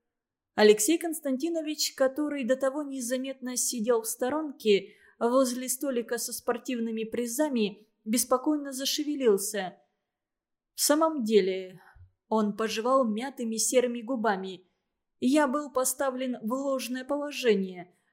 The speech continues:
Мне передали, что в райкоме пьесу одобрили". "Но вы же сами хотели позвонить, сами!" воскликнула Майя, вскочив и становясь рядом с Климом.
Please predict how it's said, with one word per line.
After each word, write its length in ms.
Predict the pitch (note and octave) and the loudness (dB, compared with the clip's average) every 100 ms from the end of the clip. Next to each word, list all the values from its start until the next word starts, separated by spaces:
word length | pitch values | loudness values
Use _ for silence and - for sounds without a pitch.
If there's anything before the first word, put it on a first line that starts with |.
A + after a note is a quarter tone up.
| _ | _
Мне 320 | G#3+ A3+ A#3 | 2 4 2
передали, 600 | A3 A#3+ C#4 A3 G3+ G#3 | 0 -2 0 2 2 2
что 260 | A3+ - A#3 | -2 -2 -4
в 80 | G#3+ | -2
райкоме 580 | A3 G3 G3+ G3+ G3+ A3+ | -2 -2 -4 -6 -4 -6
пьесу 560 | A#3 G3 F#3 - A3 | -4 -4 -4 -4 -2
одобрили". 840 | A#3+ B3+ E4+ C#4 G#3 F#3 F3+ D#3 _ _ _ _ _ _ _ _ - | 0 2 2 2 0 -2 -4 -16 _ _ _ _ _ _ _ _ 2
"Но 240 | A#3+ C#4+ | 6 8
вы 160 | B3+ D4 | 6 2
же 180 | B3 C#4+ | -2 -2
сами 540 | - - D#4+ C4+ A#3 | 0 0 0 0 0
хотели 640 | A3 C4 C4+ D#4 D4+ A3+ | 0 -2 0 0 2 2
позвонить, 760 | G#3+ B3+ A#3+ C4 D#4 E4 C4 - | 2 0 -2 -2 -2 -2 -2 0
сами!" 760 | - D#4 E4+ D#4 A#3+ G3 G3+ _ _ _ | 0 2 2 2 0 0 -4 _ _ _
воскликнула 840 | A#3 A3+ A3+ - B3 A#3+ A#3 A3 G#3+ | -6 -2 -2 0 0 -2 -2 0 2
Майя, 400 | G#3 C4+ B3+ G#3+ | 2 -2 -2 -4
вскочив 560 | - - G#3+ - G3+ - - | -4 -2 -2 -2 -4 -4 -6
и 40 | |
становясь 600 | B3+ - B3 B3 C#4 C4+ | -4 -2 -2 0 0 0
рядом 340 | C4 C4 A#3+ C4 | -2 -4 -4 -4
с 120 | - | -4
Климом. 600 | D4+ D4 B3 G3+ F#3+ | -2 0 2 0 -2